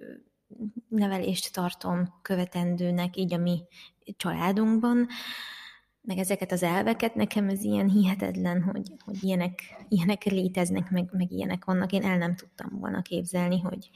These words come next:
hogy igaz, nálunk nem ittak cumis üvegből, de hogy, de hogy én nem, el nem tudtam volna képzelni, hogy ne a karomban legyen, miközben etetem.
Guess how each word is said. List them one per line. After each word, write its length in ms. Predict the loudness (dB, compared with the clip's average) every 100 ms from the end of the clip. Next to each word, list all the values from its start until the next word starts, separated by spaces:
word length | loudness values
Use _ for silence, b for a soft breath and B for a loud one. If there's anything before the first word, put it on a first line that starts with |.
| B B B B
hogy 140 | -2 4
igaz, 240 | 6 6
nálunk 380 | 6 4 4 2
nem 200 | 2 0
ittak 340 | 0 -2 -4
cumis 360 | -2 0 2 0
üvegből, 580 | 0 0 0 2 4 4
de 160 | 2
hogy, 300 | 2 4 4 2 B B _ _ _ _ _ -6
de 180 | 0
hogy 240 | 2 0 -4 _ _ _ _ -14 -4
én 100 | 0
nem, 120 | 2
el 160 | 4
nem 100 | 4
tudtam 260 | 2 -2 0
volna 180 | 0 0
képzelni, 540 | 0 -2 -4 -6 0
hogy 140 | 0 0
ne 160 | -2
a 100 | -4
karomban 600 | -4 -4 -2 -2 -2 -2
legyen, 320 | -2 -2 -2 -2
miközben 480 | -4 -6 -8 -6
etetem. 500 | -6 -6 -8 -8 -4